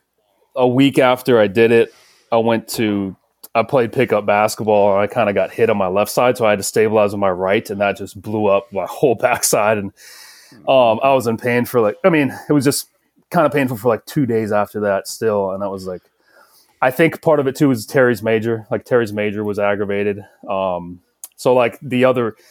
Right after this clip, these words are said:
the thing was the lat was gone, and now the other muscles can take over 'cause there's so many things going on back there. But I, uh, yeah, I, I wasn't gonna take that route. Like, the, the route I could have taken was, like, non-surgical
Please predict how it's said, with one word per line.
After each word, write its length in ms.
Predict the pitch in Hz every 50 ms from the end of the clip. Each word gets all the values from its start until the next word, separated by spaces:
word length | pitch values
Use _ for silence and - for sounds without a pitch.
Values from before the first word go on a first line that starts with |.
| _ _ -
the 80 | - -
thing 260 | - - 190 180 160
was 260 | 151 151 151 127 117
the 120 | 127 127 113
lat 280 | 113 120 131 139 -
was 160 | 120 113 107
gone, 540 | 107 110 113 123 120 107 98 95 104 107 104 -
and 120 | 123 113
now 160 | 120 117 117 113
the 100 | 113 113
other 160 | 117 107 113
muscles 320 | 107 107 104 - 120 107 -
can 300 | - - 143 127 120 110
take 220 | - 127 120 - 107
over 320 | 110 123 113 104 101 101
'cause 320 | 104 - 113 98 - - _ _ _ _ -
there's 140 | - 113 -
so 100 | - 160
many 140 | 143 127 113
things 180 | - 120 110 -
going 240 | - 113 101 107
on 140 | 107 110 117 107
back 180 | 104 101 -
there. 160 | - 107 98
But 320 | 98 101 120 117 107 107 - _ _ _ _ _ - - - - - - _ _ _ _ _ _ _ -
I, 300 | 139 131 135 131 131 127
uh, 480 | 120 113 110 107 101 98 95 92 92 92 - - - _ -
yeah, 240 | 139 127 117 117 -
I, 140 | - 151 135 - -
I 60 | 196
wasn't 320 | 196 190 196 156 185 160
gonna 140 | 156 175 160
take 260 | - - 180 165 -
that 160 | - 147 123 123
route. 240 | 147 160 160 143 143
Like, 140 | 160 151 -
the, 120 | 160 143 -
the 120 | 147 160
route 160 | 156 175 160
I 20 | 160
could 120 | - 170
have 80 | 143 -
taken 240 | 156 156 147 143 127
was, 100 | 120 117
like, 140 | 117 104
non-surgical 840 | 120 135 127 127 127 - 139 139 123 120 - 117 107 110 120 -